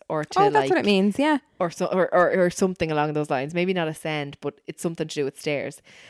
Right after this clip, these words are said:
Speaker 1: And basically it's like arriving at the most perfect thing to say
Speaker 2: Oh.
Speaker 1: two days later or whatever.
Speaker 2: What
Speaker 1: There you
Speaker 2: a
Speaker 1: go.
Speaker 2: un-
Speaker 1: That's a fun fact.
Speaker 2: I love that.
Speaker 1: But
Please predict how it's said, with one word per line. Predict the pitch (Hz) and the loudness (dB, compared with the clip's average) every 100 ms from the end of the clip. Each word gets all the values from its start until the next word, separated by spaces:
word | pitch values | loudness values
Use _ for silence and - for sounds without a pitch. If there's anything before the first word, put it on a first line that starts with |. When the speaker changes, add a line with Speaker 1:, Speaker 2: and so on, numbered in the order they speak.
| - _ _ _ _ _ - | -20 _ _ _ _ _ -4
Speaker 1:
And | 170 151 143 143 139 - - _ | -2 -2 -6 -10 -14 -16 -20 _
basically | 156 147 151 143 131 | -2 -2 -6 -6 -6
it's | - 151 | -8 -10
like | 131 131 - - _ _ _ _ _ _ _ - | -10 -10 -18 -20 _ _ _ _ _ _ _ -4
arriving | 160 156 143 147 147 143 - | 0 2 2 0 -2 -10 -8
at | 135 139 _ - | -6 -6 _ -4
the | 147 156 | -4 -2
most | 143 139 | -4 -4
perfect | - 156 147 135 - | -6 -6 -4 -6 -6
thing | 139 143 | -10 -10
to | 143 | -8
say | 147 131 123 | -4 -2 -4
Speaker 2:
Oh. | 180 - - _ _ | -8 -16 -20 _ _
Speaker 1:
two | - 151 | -4 -2
days | 131 123 | -2 -4
later | 123 117 120 - | -6 -6 -8 -8
or | - | -8
whatever. | 139 - 156 - _ _ _ _ _ _ _ | -6 -8 -10 -14 _ _ _ _ _ _ _
Speaker 2:
What | 233 | -14
Speaker 1:
There | 240 202 | -8 -6
you | |
Speaker 2:
a | 180 | -6
Speaker 1:
go. | 156 | -6
Speaker 2:
un- | 160 160 | -8 -10
Speaker 1:
That's | 202 | -12
a | 180 | -12
fun | - 165 | -14 -12
fact. | 165 165 - - - | -12 -14 -18 -18 -10
Speaker 2:
I | 208 | -4
love | 208 254 | -2 -2
that. | - 254 - _ 277 | -4 -8 -10 _ _
Speaker 1:
But | - 180 170 - | -4 -2 -2 -6